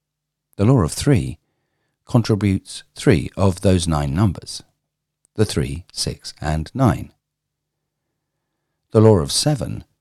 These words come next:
contributes six, one, two, four, five, seven, and eight.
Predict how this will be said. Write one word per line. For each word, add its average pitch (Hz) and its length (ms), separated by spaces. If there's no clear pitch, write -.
contributes 104 560
six, - 540
one, 101 400
two, 80 380
four, 69 500
five, 73 500
seven, 73 480
and 80 360
eight. - 400